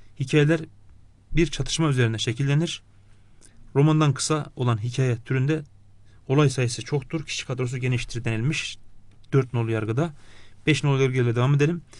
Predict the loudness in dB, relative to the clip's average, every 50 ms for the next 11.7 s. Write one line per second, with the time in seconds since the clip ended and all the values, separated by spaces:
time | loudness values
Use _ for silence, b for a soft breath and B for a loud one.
0 | B B B B B B B B B -12 -4 0 2 2 4 4 6 6 6 6
1 | 6 6 4 4 2 0 -2 0 0 0 2 2 0 -2 -2 -6 -4 -2 2 4
2 | 4 4 6 4 4 2 4 4 2 2 2 0 -2 -2 -4 -2 -2 -2 -4 -4
3 | -6 -8 -8 -6 -6 -6 -6 -4 -4 0 0 2 2 2 0 0 0 0 -2 -2
4 | -4 -8 -12 b b b b b b b b b -14 -10 -6 -4 -2 0 0 0
5 | 0 0 2 2 2 2 2 0 -2 -8 -12 -16 -16 b b b b b b b
6 | -18 -4 2 6 6 6 4 2 2 2 4 4 4 4 2 2 0 0 0 0
7 | 2 2 4 4 2 2 2 0 0 2 2 0 0 2 2 2 2 4 2 2
8 | 0 -2 -2 -4 -4 -4 -4 -2 2 4 4 4 4 4 2 2 2 0 -2 0
9 | 0 0 -2 -6 -20 -20 -20 -20 -20 -20 -20 -18 -14 -10 -6 -6 -6 -6 -8 -10
10 | -6 -4 -4 -2 -2 -2 -2 -2 -4 -4 -4 -4 -6 -6 -8 -8 -16 -12 -6 -2
11 | -2 -2 -2 -2 -6 -8 -6 -6 -6 -6 -6 -8 -10